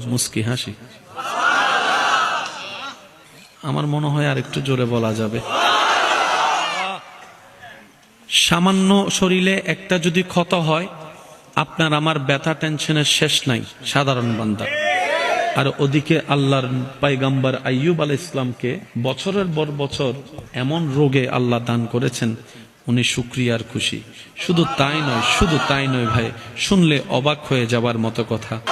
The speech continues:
আমরা অসুস্থ থেকে সুস্থ হওয়াটা চাই, আল্লাহ দাও, আল্লাহ দাও, আল্লাহ দাও। আইয়ুব নবী, আল্লাহর নবী, সবাই জানেন, নবীরা জবান খুলে বললেই দোয়া কবুল। নবীরা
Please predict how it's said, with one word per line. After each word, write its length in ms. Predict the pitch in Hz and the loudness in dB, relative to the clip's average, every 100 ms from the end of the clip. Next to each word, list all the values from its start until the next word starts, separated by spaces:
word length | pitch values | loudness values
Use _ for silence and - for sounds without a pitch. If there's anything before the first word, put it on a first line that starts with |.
| - | 0
আমরা 220 | 147 180 | 2 2
অসুস্থ 380 | 185 202 - 180 | 2 2 0 0
থেকে 220 | 190 185 | 0 2
সুস্থ 340 | - 202 - | 2 2 2
হওয়াটা 480 | 190 170 170 170 175 | 4 4 4 2 0
চাই, 220 | 151 139 | 0 -2
আল্লাহ 300 | 120 139 143 | -2 -2 -2
দাও, 240 | 139 127 107 - - | -2 -4 -6 -8 -4
আল্লাহ 240 | 135 139 | 0 0
দাও, 280 | 135 123 113 - | 0 -2 -4 -2
আল্লাহ 220 | 135 127 | 0 0
দাও। 220 | 120 107 - - 110 | -2 -6 -8 -18 -6
আইয়ুব 260 | - 143 156 | 0 2 2
নবী, 280 | 156 147 143 - | 0 0 0 0
আল্লাহর 320 | 139 135 131 | -2 0 0
নবী, 280 | 127 123 123 | -2 -2 -2
সবাই 420 | 113 - 139 151 | -2 -2 0 0
জানেন, 280 | 143 135 131 | 0 -2 -2
নবীরা 540 | 110 117 139 143 147 180 | -4 -2 0 2 2 0
জবান 440 | 143 135 156 170 | 0 0 0 -2
খুলে 280 | - 175 165 | -2 0 2
বললেই 520 | 139 143 143 170 151 - - 170 123 - - - | 2 4 4 4 2 -2 -14 -18 -20 -20 -18 -2
দোয়া 220 | 135 135 | 0 0
কবুল। 340 | 120 123 120 107 - - - - - - 143 | 0 -2 -2 -4 -10 -20 -20 -14 -10 -6 -2
নবীরা 440 | 160 175 190 202 | 0 4 4 2